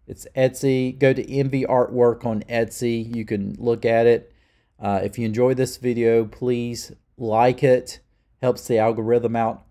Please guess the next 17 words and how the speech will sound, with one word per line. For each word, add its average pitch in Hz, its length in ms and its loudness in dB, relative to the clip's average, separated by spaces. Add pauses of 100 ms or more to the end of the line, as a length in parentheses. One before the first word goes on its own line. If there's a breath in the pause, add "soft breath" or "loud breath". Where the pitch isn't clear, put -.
a 98 100 0
lot. 113 480 0
Helps 110 300 -10
to 113 100 -10
get 110 300 -6
this 110 220 -8
video 117 320 -2
out 113 220 0
to - 200 -20
others. 127 640 0 (120)
My 85 160 -10
last 110 440 0
video 117 760 2 (340)
tanked. 156 420 -6 (500)
So 131 160 -6
please, 123 800 0
please 123 500 -2